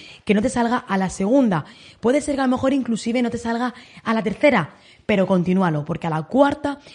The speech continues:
te va a salir y cuando te salga, eso te va a dar unos resultados espectaculares. Así que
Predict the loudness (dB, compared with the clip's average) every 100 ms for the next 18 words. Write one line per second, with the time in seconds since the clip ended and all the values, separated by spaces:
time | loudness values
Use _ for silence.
0 | -4 2 2 2 -2 -2 -2 -4 -2 -2
1 | 2 0 0 0 -2 -2 -6 -8 -6 -4
2 | -2 -4 -8 -20 -14 2 2 4 0 0
3 | 2 4 2 0 -4 -4 -4 -4 -4 -2
4 | -4 -4 -4 -2 2 2 0 -8 -12 -4
5 | -4